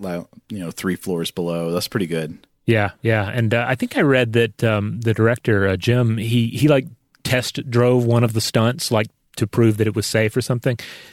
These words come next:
Speaker 2: And, um, and I think he ended up, like, breaking a rib in it. So,
Speaker 1: Oh.
Speaker 2: but, <laughs>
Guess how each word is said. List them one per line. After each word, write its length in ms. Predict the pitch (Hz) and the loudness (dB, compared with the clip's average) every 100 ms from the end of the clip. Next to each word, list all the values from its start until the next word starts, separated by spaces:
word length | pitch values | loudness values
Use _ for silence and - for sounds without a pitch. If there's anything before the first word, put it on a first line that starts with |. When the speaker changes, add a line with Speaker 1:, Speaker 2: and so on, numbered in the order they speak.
| - 123 | -6 -2
Speaker 2:
And, 320 | 117 107 98 | 0 0 -2
um, 320 | 98 95 98 - | -2 -4 -8 -6
and 140 | 113 | -4
I 40 | |
think 160 | 104 117 | -2 0
he 100 | 123 | 0
ended 120 | 120 | 2
up, 140 | 110 - | 0 -2
like, 160 | 98 | -2
breaking 320 | 104 98 104 | 0 0 0
a 60 | 101 | -2
rib 360 | 92 110 120 123 | 2 2 2 0
in 240 | 123 127 | -2 -2
it. 220 | 131 - | -4 -8
So, 220 | - 107 98 | -6 -6 0
Speaker 1:
Oh. 520 | 107 87 - - - - - - - | 0 0 -4 -8 -10 -14 -20 -20 -10
Speaker 2:
but, 280 | - - - - | -8 -6 -6 -6
<laughs> 100 | - | -8